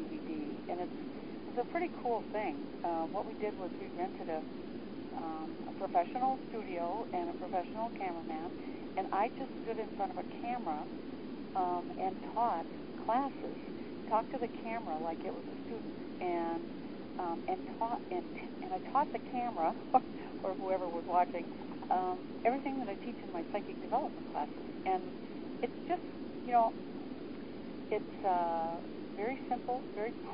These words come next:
practical, very down to earth. And what, what it is, we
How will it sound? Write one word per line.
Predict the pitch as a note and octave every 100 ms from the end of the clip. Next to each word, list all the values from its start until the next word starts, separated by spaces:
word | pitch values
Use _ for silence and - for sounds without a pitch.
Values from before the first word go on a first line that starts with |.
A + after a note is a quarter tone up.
| -
practical, | G3+ G#3 - - G#3 G3+
very | G3 G3+ -
down | F#3+ F#3
to | F#3 F#3 F3
earth. | F3+ - - - - - F#3
And | F3+ E3+ E3 - - -
what, | G3+ - -
what | F#3+ G3+
it | F#3+
is, | G3+ -
we | -